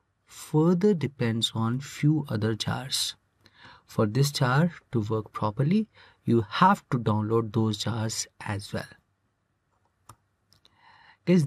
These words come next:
these are the six jars on which this jar depends. So you got to download these jars as well. Now, if you look at first three jars, Jackson Core, Jackson Annotations, and Jackson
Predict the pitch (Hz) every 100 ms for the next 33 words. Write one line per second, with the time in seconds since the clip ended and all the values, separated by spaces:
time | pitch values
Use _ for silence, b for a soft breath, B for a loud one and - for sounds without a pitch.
0 | 120 160 214 214 123 113 110 - 127 120
1 | - - _ _ 113 101 135 104 113 139
2 | - - - _ _ _ - 110 110 175
3 | - - _ _ _ _ _ - 117 -
4 | 120 165 - _ _ 113 104 - 107 123
5 | 131 - - B B B B B - 117
6 | 104 107 110 - 113 107 110 127 131 -
7 | 110 110 - 117 139 - _ - 101 117
8 | - - - _ _ _ _ - B B
9 | B - 160 185 220 285 277 - - 151
10 | 180 - - 127 - 107 - - 113 139
11 | 131 113 120 120 113 110 104 120 113 113
12 | 120 120 113 - 113 110 107 104 113 -
13 | 123 117